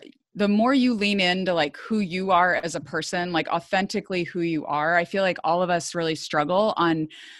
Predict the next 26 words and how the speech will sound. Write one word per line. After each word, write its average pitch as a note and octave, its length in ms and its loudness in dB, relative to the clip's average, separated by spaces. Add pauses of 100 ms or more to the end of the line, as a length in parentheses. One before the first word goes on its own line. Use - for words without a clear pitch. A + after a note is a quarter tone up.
(100)
social F#3 360 0
media. F3+ 440 4
It's F3+ 180 -2
really F3+ 200 2
easy F3 340 -4
to E3 100 -4
compare D#3 680 0
and D#3+ 120 0
to E3 60 -4
see - 220 -4
other E3 200 -2
people's E3 400 -6
lives D3 240 2
and E3 60 -2
be E3 60 -2
like, E3+ 200 -2
"Oh A#3+ 140 2
my G#3+ 120 0
gosh, F3 320 2
their A3 200 -2
house G3 300 0
is F#3+ 120 -6
so F3+ 160 -4
beautiful D#3+ 460 -2
and D#3 140 0
clean." D#3 560 0